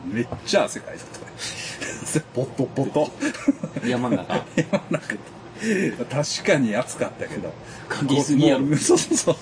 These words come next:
Speaker 1: 水浴びたみたいに、シャツがもう、ボッ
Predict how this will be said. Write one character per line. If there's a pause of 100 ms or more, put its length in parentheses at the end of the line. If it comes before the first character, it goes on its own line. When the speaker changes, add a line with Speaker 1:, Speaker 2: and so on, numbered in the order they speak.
(180)
Speaker 1:
水
浴
び
た
み
た
い
に、 (200)
シ
ャ
ツ
が
も
う、 (360)
ボ
ッ